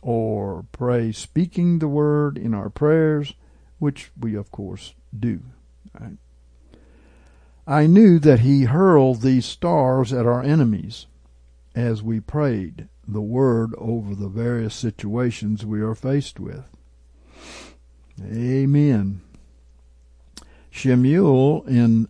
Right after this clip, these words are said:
a va-, is a variant of Samuel, and means God has heard. He is primarily assigned to fight the swamp of our political enemies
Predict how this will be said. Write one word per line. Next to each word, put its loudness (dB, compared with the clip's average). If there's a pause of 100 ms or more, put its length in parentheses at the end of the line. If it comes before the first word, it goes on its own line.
(180)
a 0
va-, 4
is 6
a 8
variant 6
of 0
Samuel, 4 (520)
and 4
means 6 (400)
God 4
has 2
heard. 6 (1040)
He 2
is 2
primarily 2
assigned 0
to -6
fight 2 (120)
the -2
swamp 0 (540)
of -2
our 0
political -4
enemies -2